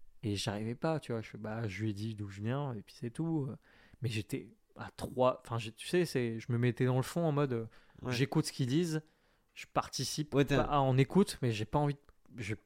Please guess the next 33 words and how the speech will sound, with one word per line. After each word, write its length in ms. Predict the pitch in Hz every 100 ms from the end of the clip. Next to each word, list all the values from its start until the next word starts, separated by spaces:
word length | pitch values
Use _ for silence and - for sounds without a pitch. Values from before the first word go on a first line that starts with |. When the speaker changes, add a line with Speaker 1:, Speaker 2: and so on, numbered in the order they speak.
| - -
Speaker 1:
j'ose 260 | 110 123
pas 160 | - 156
parler. 320 | 147 123 123 -
Speaker 2:
T'es 80 | 135
un 60 |
peu 100 | 143
le 80 | 156
genre 160 | 127 139
de 80 |
personne 320 | 127 139 156 139
de, 160 | 117 -
bon, 120 | 98
allez, 360 | 147 151 139 - -
je 140 | 101
vais 60 | 123
aller 120 | 131
le 60 | 127
voir. 300 | 135 160 151
D'un 100 | 104
coup, 140 | 120 143
il 20 |
y 40 |
a 40 | 120
quelqu'un 280 | 117 - 139
qui 260 | - 90
est 40 | 101
juste 200 | 127 147
un 60 |
peu 100 | 143
avant 160 | 131 135
toi, 100 | 160
tu 120 |
fais, 80 | -